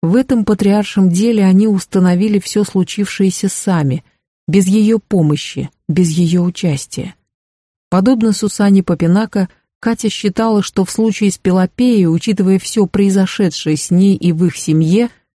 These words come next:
это подарок судьбы. Есть вещи, которые необходимо забыть, иначе психика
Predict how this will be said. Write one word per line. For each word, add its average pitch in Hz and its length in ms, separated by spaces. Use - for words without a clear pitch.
это 240 220
подарок 175 600
судьбы. 147 500
Есть 190 320
вещи, 226 280
которые 208 440
необходимо 196 680
забыть, 180 680
иначе 185 360
психика - 720